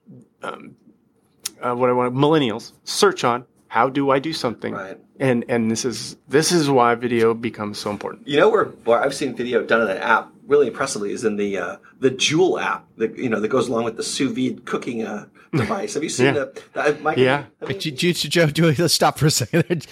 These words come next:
Speaker 3: <laughs> Have you been doing sous vide cooking?
Speaker 1: No, no, I have no idea what he's talking about. <laughs>
Speaker 3: I,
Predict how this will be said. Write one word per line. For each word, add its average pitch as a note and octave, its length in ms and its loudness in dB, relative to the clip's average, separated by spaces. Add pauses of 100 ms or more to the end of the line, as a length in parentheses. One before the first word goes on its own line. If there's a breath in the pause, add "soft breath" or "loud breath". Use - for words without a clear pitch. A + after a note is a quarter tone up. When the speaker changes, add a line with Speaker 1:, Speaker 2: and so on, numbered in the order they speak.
Speaker 3:
<laughs> - 140 -20
Have D#3+ 100 2
you F3 120 0
been F#3+ 160 2
doing F3+ 220 4
sous E3+ 260 0
vide D#3+ 240 -2
cooking? F#3+ 340 -2 (580 loud breath)
Speaker 1:
No, F#3 240 2 (480 loud breath)
no, E3 380 2
I E3 140 -2
have F3+ 160 4
no D#3+ 120 2
idea D3 240 4
what B2+ 120 4
he's C#3+ 140 -2
talking G#2 220 2
about. G#2 200 0
<laughs> A3+ 500 2
Speaker 3:
I, G#3 140 4